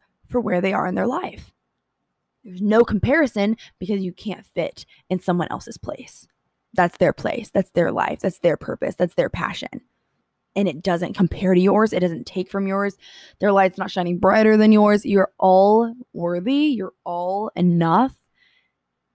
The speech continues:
And comparison can just get on out of this conversation because <laughs> comparison does not win the game. Comparison doesn't win our hearts. Understanding how worthy we are and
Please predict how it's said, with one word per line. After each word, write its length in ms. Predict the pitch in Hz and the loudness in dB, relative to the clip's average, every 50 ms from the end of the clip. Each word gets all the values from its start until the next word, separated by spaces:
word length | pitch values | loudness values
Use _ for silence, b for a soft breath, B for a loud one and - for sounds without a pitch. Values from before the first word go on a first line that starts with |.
| _ _ _ _ - | _ _ _ _ -6
And 500 | - 190 185 180 180 175 175 175 170 - _ _ _ _ _ _ _ _ _ _ _ _ _ _ _ | -2 0 0 0 0 -2 -4 -6 -8 -12 _ _ _ _ _ _ _ _ _ _ _ _ _ _ _
comparison 880 | - 208 196 - - 208 196 208 214 220 - - 240 240 247 254 262 240 | -10 -8 -6 -2 2 4 4 6 4 4 4 4 4 4 6 6 4 2
can 200 | - - 196 175 | 0 -2 -2 -2
just 180 | 185 180 175 - 165 | -4 -8 -12 -12 -12
get 220 | 165 185 175 180 | -6 -2 0 2
on 220 | 190 190 196 202 196 | 2 2 2 2 2
out 180 | 196 202 196 | 2 4 4
of 60 | 190 | 4
this 120 | 190 190 - | 4 4 4
conversation 720 | - 196 196 190 185 175 196 190 202 202 180 180 170 - | 4 4 4 6 4 4 6 4 4 4 2 0 -2 0
because 340 | 202 226 - 214 180 180 - | 0 0 2 2 0 0 -2
<laughs> 20 | - | -4
comparison 680 | - 247 254 208 214 214 208 208 220 - - 208 202 196 | -2 0 0 2 2 2 2 2 0 0 0 -2 -2 -2
does 180 | 180 180 165 | -4 -4 -2
not 320 | 175 170 170 170 170 - 170 | 0 2 2 2 2 2 0
win 280 | 170 170 165 165 170 | 0 0 0 0 0
the 60 | 165 160 | 0 0
game. 460 | 170 170 165 165 165 160 139 139 - B B B B B B B B B B B B _ _ _ _ _ _ _ _ _ _ _ _ _ _ _ _ _ _ - | 0 0 0 0 0 -2 -2 -4 -8 B B B B B B B B B B B B _ _ _ _ _ _ _ _ _ _ _ _ _ _ _ _ _ _ -6
Comparison 560 | 233 214 202 240 226 240 233 - 220 220 208 | -4 0 2 4 4 2 2 2 0 0 2
doesn't 340 | 185 180 175 180 160 160 170 | 2 2 2 0 0 -2 -2
win 360 | 165 160 160 160 160 156 151 | -2 0 -2 -2 -4 -4 -4
our 160 | - - 180 | -4 -4 -4
hearts. 640 | 180 160 165 - - - - - - - - - - _ _ _ _ _ _ _ _ _ _ _ _ _ | -2 -2 -4 -4 -6 -6 -10 -12 -12 -12 -12 -12 -14 _ _ _ _ _ _ _ _ _ _ _ _ _
Understanding 680 | - 214 233 233 247 - - - 196 190 196 190 190 190 | 0 2 2 2 2 0 0 -2 -2 -2 -2 -2 -2 -2
how 180 | 185 185 180 170 | 0 2 2 4
worthy 380 | 170 165 175 180 175 185 180 | 4 4 4 4 4 4 4
we 160 | 170 175 170 | 4 2 2
are 280 | 165 151 147 143 147 151 | 2 4 4 2 2 0
and 360 | 127 98 165 160 160 160 - | 0 -2 -2 -2 -4 -6 -10